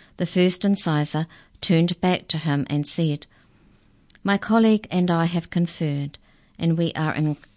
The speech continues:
complete agreement that the duty we must require you to pay is one blue budgie." Arthur stared at him. "I'm sorry?" "No, I'm sorry.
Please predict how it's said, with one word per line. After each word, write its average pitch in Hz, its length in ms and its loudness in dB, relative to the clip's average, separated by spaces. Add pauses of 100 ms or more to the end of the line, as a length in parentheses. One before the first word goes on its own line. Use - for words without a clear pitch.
complete - 840 -2
agreement 165 640 2 (640)
that - 200 -8
the 151 100 -2
duty 185 520 0
we 160 140 -2
must 156 340 -2
require 202 520 -2
you 160 200 0
to - 140 -10
pay 180 540 -2 (320)
is - 260 -4
one 170 380 2 (160)
blue 160 340 0 (160)
budgie." 165 500 -2 (1900)
Arthur 160 260 -4
stared 170 420 -4
at 143 220 -4
him. 131 260 -8 (500)
"I'm 196 120 -4
sorry?" 185 520 -2 (800)
"No, 147 400 0 (340)
I'm 147 400 2
sorry. 131 560 -8